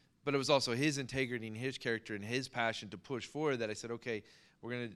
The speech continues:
we're gonna do this one a little bit different. We're gonna be, it's a little bit different of an exemption." And then now, you know, he's as active as any Inner Circle member, and, and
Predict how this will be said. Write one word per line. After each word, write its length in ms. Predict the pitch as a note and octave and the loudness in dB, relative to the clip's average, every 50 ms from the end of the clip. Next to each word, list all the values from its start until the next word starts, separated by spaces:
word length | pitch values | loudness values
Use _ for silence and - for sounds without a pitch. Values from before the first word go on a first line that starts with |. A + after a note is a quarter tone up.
| - - | -12 -12
we're 80 | G#2+ B2 | -10 -10
gonna 120 | B2+ A#2+ | -8 -8
do 140 | A2 A2+ B2 | -8 -8 -4
this 240 | A2 B2+ B2+ - - | -4 -4 -4 -4 -6
one 100 | C3+ A#2+ | -6 -8
a 60 | A#2 | -6
little 220 | G#2 A2 G#2+ G#2 F#2+ | -6 -6 -6 -6 -8
bit 180 | G#2+ G#2 F2+ | -8 -10 -8
different. 320 | G#2+ A#2 G#2+ - G2+ E2 E2+ | -8 -10 -10 -10 -12 -12 -12
We're 80 | G2 | -12
gonna 160 | G2 A2+ A2 | -12 -10 -10
be, 200 | G#2 F#2+ A2 A2 | -8 -8 -8 -8
it's 280 | G2+ D#2+ F#2 F#2 F2+ G2+ | -8 -10 -12 -14 -12 -10
a 40 | A2+ | -10
little 140 | A#2 A#2 G#2+ | -10 -8 -8
bit 160 | A#2 G#2+ F2+ | -10 -10 -10
different 280 | A2+ G#2 G#2+ A#2 A2 | -12 -12 -12 -12 -12
of 80 | G2+ G2 | -12 -12
an 100 | G#2+ G2 | -12 -14
exemption." 680 | F#2+ - - - _ - A2+ C#3+ D3+ C#3+ - C3 G#2 G#2+ | -14 -16 -20 -20 _ -10 -8 -8 -8 -6 -8 -8 -6 -4
And 120 | G#2+ A2+ | -4 -2
then 180 | A#2 A2+ G#2+ G#2+ - - - - - - _ - | -2 -2 -4 -4 -10 -18 -20 -20 -20 -18 _ 2
now, 440 | B2 D3+ F3 E3 D3 C3+ C3+ C3 - | 4 6 6 8 6 4 4 0 -2
you 100 | B2+ C3+ | -2 0
know, 80 | C3 | 2
he's 160 | B2+ B2+ A2+ A#2+ | 2 0 0 -2
as 120 | A#2 A2+ | 0 2
active 340 | A#2 A#2+ A#2+ - C3 G#2+ A2+ | 2 2 2 0 -4 -6 -6
as 140 | A2+ G2+ A2 | -6 -6 -4
any 160 | A#2+ C#3 C#3+ | -4 -2 -2
Inner 300 | B2+ B2+ A#2+ A#2 A2+ G#2 | -2 -2 -2 -4 -4 -4
Circle 280 | - A#2 G#2+ G2+ A2+ G#2 | -4 -4 -4 -6 -6 -6
member, 340 | G#2 G#2 A2 A2 B2+ C3 A#2 | -6 -6 -4 -2 -2 0 0
and, 120 | G#2+ G2+ | -2 -4
and 240 | F#2+ G2+ G2 G2+ | -6 -6 -6 -8